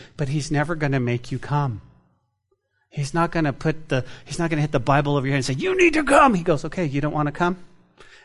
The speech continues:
I'm gonna send out two. I'm gonna send out two. These people come." And that's how you got saved. You got saved because why?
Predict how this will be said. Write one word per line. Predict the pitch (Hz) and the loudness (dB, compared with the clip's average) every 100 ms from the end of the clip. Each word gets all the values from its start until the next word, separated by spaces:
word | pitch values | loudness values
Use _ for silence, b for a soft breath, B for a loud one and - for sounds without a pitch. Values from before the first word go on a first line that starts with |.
| - | -6
I'm | 127 | -2
gonna | 123 | 0
send | 120 127 120 | 0 -2 0
out | 110 | -2
two. | - 113 B B - | -4 -6 B B -8
I'm | 127 | -6
gonna | 123 | -4
send | - 113 | -2 -2
out | 110 101 | -2 -4
two. | - 107 - - _ _ _ _ _ _ _ _ _ _ _ _ _ _ _ _ _ _ _ _ _ | -6 -6 -8 -20 _ _ _ _ _ _ _ _ _ _ _ _ _ _ _ _ _ _ _ _ _
These | 113 101 | -8 -8
people | 117 - 110 | -12 -14 -6
come." | - 101 - - _ _ _ _ _ _ _ - | -4 -4 -10 -20 _ _ _ _ _ _ _ -8
And | 135 | -4
that's | 165 | -2
how | 175 | 0
you | 151 | 0
got | 147 143 | 0 -4
saved. | - 170 196 160 101 - B B B _ | -4 -4 -4 -4 -8 -14 B B B _
You | 185 | 0
got | 214 190 - | 2 2 0
saved | - 214 220 175 147 | 0 4 6 4 2
because | 147 - 208 185 156 | -2 2 4 4 6
why? | 185 151 113 | 6 6 4